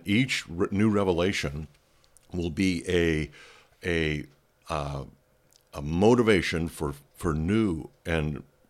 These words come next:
awesome worship that will be taking place throughout eternity. And so, yes, he is loving. Yes, he is simple. Yes, he is good. Yes, he is patient.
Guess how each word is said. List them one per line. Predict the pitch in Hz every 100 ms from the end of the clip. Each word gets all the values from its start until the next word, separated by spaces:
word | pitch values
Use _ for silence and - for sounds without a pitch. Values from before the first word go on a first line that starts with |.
| _ _ _ _ _ -
awesome | 85 90 - 82 67
worship | 78 80 - - - _ _ _ _ _ _ _ _ _
that | 87 90 90
will | 85
be | 69 76
taking | - 76 73 71
place | 90 80 71 - -
throughout | - - 104 92 78 -
eternity. | 78 95 104 80 - 73 - _ - - - -
And | 92
so, | - 98 87 -
yes, | 90 98 113 73 - - - - _
he | - 87 78
is | 78 76
loving. | 76 76 90 101 -
Yes, | 82 80 85 -
he | 82
is | 73 71
simple. | - 101 117 117 85
Yes, | 73 71 -
he | 82 73
is | 65 69
good. | 71 104 117 120 -
Yes, | - 78 76 -
he |
is | 57 53
patient. | - 104 104 - 98 92